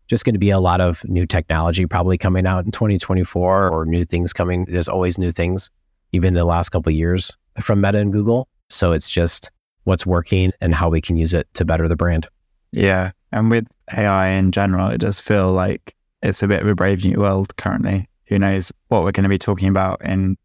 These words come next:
Speaker 2: December twenty twenty-four?
Speaker 1: Yeah, exactly.
Speaker 2: Are there any brands outside of Chomps, of course, that you would go to for inspiration, especially on ad creative, or that you think are doing really well with their paid acquisition strategies?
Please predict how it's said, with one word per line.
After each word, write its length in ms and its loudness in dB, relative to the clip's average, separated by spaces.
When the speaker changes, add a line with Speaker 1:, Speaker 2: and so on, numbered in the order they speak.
Speaker 2:
December 400 2
twenty 260 -2
twenty-four? 540 -2
Speaker 1:
Yeah, 180 4
exactly. 420 0
Speaker 2:
Are 100 2
there 240 0
any 260 2
brands 600 0
outside 340 4
of 80 2
Chomps, 300 0
of 60 0
course, 280 0
that 80 2
you 180 4
would 140 2
go 180 4
to 500 0
for 560 0
inspiration, 840 0
especially 540 0
on 220 0
ad 260 -2
creative, 760 -2
or 300 0
that 140 -2
you 140 0
think 320 0
are 60 2
doing 300 0
really 200 0
well 200 2
with 100 -2
their 160 -2
paid 220 -2
acquisition 560 -4
strategies? 680 -4